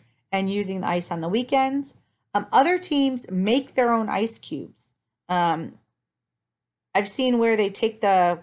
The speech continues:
containers from the dollar store. There's these containers that are almost perfect squares. They're smaller at the bottom and wider at the top to make giant ice cubes. Put the, you know, put your filtered water from your house in these boxes,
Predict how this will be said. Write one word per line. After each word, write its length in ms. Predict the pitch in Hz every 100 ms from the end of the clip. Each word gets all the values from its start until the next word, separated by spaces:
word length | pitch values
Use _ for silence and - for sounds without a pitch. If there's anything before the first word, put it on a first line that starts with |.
| -
containers 680 | 190 180 214 214 220 214
from 400 | - 202 190 180
the 80 | 175
dollar 300 | 160 156 196
store. 540 | 208 - 247 247 262 - _ _ _
There's 160 | 214 226
these 400 | 262 208 - -
containers 500 | - 202 226 226 185
that 120 | 175
are 80 | 165
almost 720 | 175 190 208 - - - - _ -
perfect 400 | 214 208 208 -
squares. 540 | - 185 190 214 214
They're 120 | 156
smaller 440 | 156 - 185 196 190
at 100 | -
the 60 |
bottom 320 | 160 170 190
and 160 | 180 170
wider 300 | 165 170 180
at 100 | -
the 40 |
top 460 | - 165 190 240 - _ _ _ _ _ -
to 60 |
make 260 | 202 196 165
giant 400 | 196 190 208 185
ice 240 | 180 180
cubes. 520 | - - 95 175 - - _ _ _
Put 140 | 233
the, 220 | 254 202 - _
you 80 | 180
know, 80 |
put 240 | 160 226 214
your 100 | 254
filtered 420 | 254 247 254 254
water 280 | 214 220 233
from 200 | 233 240
your 100 | 240
house 420 | 214 208 220 - -
in 100 | 196
these 320 | 202 208 - _ _ _ _ _
boxes, 720 | 202 202 - - 165 202 -